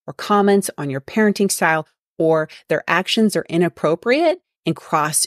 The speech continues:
your boundaries for either you or your toddler.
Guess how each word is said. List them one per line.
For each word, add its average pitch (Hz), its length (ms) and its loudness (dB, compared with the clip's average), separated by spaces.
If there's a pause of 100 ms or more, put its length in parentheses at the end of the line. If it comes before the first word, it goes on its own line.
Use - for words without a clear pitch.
your 156 480 0
boundaries 143 640 0
for 151 140 -4
either 143 280 -4
you 165 600 -2
or 175 420 2 (200)
your 147 240 -8
toddler. 117 580 -6